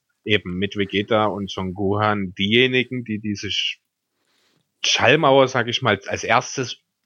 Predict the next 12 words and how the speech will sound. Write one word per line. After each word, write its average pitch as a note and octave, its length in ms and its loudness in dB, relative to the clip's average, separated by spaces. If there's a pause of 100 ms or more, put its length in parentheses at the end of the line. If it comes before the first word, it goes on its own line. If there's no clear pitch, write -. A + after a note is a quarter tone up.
(480)
gebrochen C3 600 2
haben, D3+ 340 2
natürlich A#2 420 -2
das G#2 160 -4
entsprechende G#2 600 -2
Know-how F#2 540 4 (220)
frühzeitig A2+ 720 0
an G2 160 -4
die F#2+ 120 -6
nachfolgende F#2+ 540 -2
Generation F2+ 580 -2
weitergeben. A2+ 600 -2